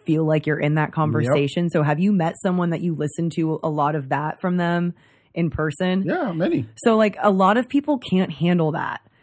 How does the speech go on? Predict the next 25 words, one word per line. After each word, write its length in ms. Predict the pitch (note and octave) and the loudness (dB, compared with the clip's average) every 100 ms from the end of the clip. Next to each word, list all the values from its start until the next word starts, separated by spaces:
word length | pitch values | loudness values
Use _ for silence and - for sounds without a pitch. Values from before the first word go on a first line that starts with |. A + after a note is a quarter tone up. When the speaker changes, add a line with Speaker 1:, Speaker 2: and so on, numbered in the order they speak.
| _ | _
Speaker 1:
because 240 | G#3 F#3 G3+ | 2 4 4
Speaker 2:
Yeah. 20 | |
Speaker 1:
they 100 | G3 | 4
can't 320 | F#3+ G3+ G#3 - | 2 2 0 2
separate 400 | E3+ D#3 F3+ F3+ | 2 2 2 2
the 80 | G#3+ | 0
fact 440 | F3+ G#3 G3 G3+ - | 0 2 2 0 0
that 200 | E3+ D3+ | 0 0
they 360 | D3+ D3 D#3+ F#3+ | -2 2 4 4
don't 240 | F#3+ F#3+ | 4 2
know 220 | E3+ F3 | 0 0
who 180 | C#3+ F3 | 0 -2
you 380 | D#3 C#3 D#3 D#3 | -2 -2 0 0
are. 280 | D#3+ D#3+ A#2+ | -2 -4 -4
Speaker 2:
Exactly. 460 | A2+ A2+ G#2 F3 | -2 -2 0 2
Speaker 1:
You 180 | G#3 A#3 | 4 2
think 360 | A#3+ G#3 A3+ - | 0 2 2 2
you 160 | F3+ | 2
know 180 | F3 E3+ | 2 2
who 180 | D3 D#3+ | 2 0
they 240 | D3 D3 | 0 2
are 200 | E3+ F#3 | 4 2
based 320 | E3+ D#3 - E3 | 2 0 0 0
on 240 | D#3+ | 0
the 100 | D#3 | 0